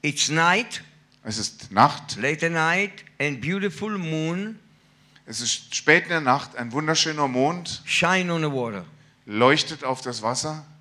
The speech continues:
Speaker 1: And Jesus coming walking.
Speaker 2: Und Jesus kommt und läuft da.
Speaker 1: Himself.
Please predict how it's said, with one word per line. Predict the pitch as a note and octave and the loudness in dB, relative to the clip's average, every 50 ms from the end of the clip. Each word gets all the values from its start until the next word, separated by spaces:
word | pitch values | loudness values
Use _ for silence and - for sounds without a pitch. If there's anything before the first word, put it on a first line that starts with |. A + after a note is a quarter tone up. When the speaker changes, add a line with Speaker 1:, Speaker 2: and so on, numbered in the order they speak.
| _ - | _ -4
Speaker 1:
And | C3 C#3 C3 A2 | -4 -2 -2 0
Jesus | - F#3 F#3 D3+ F3 D#3+ - - | 0 0 -2 -2 -4 -4 -4 -4
coming | - C3 B2+ B2+ C3 B2+ B2 | -4 -4 -4 -4 -6 -8 -8
walking. | A#2+ A2+ G#2+ - - F#2 E2+ - - _ _ _ _ _ _ _ _ - | -8 -8 -10 -10 -12 -16 -16 -18 -20 _ _ _ _ _ _ _ _ -18
Speaker 2:
Und | G#2+ G#2+ | -14 -8
Jesus | A2 A#2 C3+ C3+ D#3 E3+ D#3 - | -4 -2 -2 -2 -2 -2 -4 -4
kommt | - - C3 B2 D3 D#3 - - | 0 0 0 0 0 -2 -8 -10
und | D3+ D3+ | -10 -4
läuft | D#3 E3 E3 D3+ A2+ G2+ - - | 0 0 2 2 0 -2 -4 -2
da. | G#2+ F#2+ F2+ E2+ E2 - - _ _ - | -2 -2 -2 -4 -6 -12 -20 _ _ -10
Speaker 1:
Himself. | C3+ D3+ D3+ - - G3 A3 G#3 C3+ F#2 | -8 -6 -4 -4 -4 -4 -4 -4 -6 -10